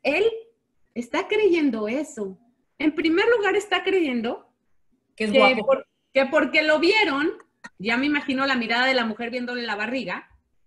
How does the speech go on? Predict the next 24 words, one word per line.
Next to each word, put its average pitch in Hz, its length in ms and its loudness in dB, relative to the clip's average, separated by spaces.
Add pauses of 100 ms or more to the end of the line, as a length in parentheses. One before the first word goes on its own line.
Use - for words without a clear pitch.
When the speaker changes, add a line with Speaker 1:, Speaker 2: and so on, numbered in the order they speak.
(920)
Speaker 1:
pero 269 340 0
él 370 280 -4
creyó 415 680 -4 (880)
que 320 120 -2
le 311 80 -4
gustó. 311 300 -8 (920)
Entonces 330 440 -8
nos 339 180 -6
está 339 260 -8
presentando 370 580 -6
esa 349 200 -8
mirada, 254 800 -6 (460)
eh, 233 400 -6
de, 233 220 -10
de, 220 540 -10
del 233 400 -8
hombre 277 680 -6 (1120)
que 285 140 -4
ni 294 180 0
siquiera 302 440 -4
dimensiona 262 1120 -6 (600)
a 233 120 -8
la 233 140 -8
mujer. 226 520 -8